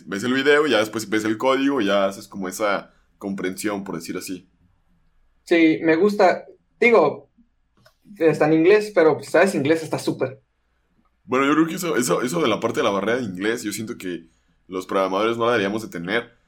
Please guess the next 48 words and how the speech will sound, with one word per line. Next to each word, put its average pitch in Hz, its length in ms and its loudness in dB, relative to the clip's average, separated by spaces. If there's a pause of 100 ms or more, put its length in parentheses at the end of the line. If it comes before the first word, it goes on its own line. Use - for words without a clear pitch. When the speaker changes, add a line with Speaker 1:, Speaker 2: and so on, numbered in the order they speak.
(160)
Speaker 1:
porque 95 600 -4 (280)
toda 120 180 4
la 123 80 2
buena 120 200 2
documentación 98 640 -6
está 98 140 -8
en 98 80 -4
inglés. 82 440 -10 (720)
Speaker 2:
Mejor 170 280 2
dicho, 196 220 2
siento 190 340 2
que 135 300 2
si, 190 340 2
si - 160 -8
quieres 190 200 2
ser 214 100 -2
programador, 170 480 2
tienes 185 180 -6
que - 80 -18
saber 180 240 2
inglés, 156 300 0
por 156 140 2
lo 151 80 2
menos 185 220 0
entenderlo. 127 640 -2 (600)
Speaker 1:
Sí, 139 480 -2
sí, 123 280 -2
leerlo 113 500 2
y 107 60 0
saber 101 220 -4
qué 110 100 -6
está 113 140 -2
tratando 117 320 -4
de 107 80 0
decir 107 240 -4
o 104 100 0
qué 101 60 -14
está 107 160 -8
tratando 110 320 -4
de 101 60 -8
transmitir 90 460 -8
ese 101 220 -8
párrafo 104 500 -4
o 85 100 -14
texto 101 280 -10
que - 60 -20
estás 87 180 -14
leyendo. 82 460 -10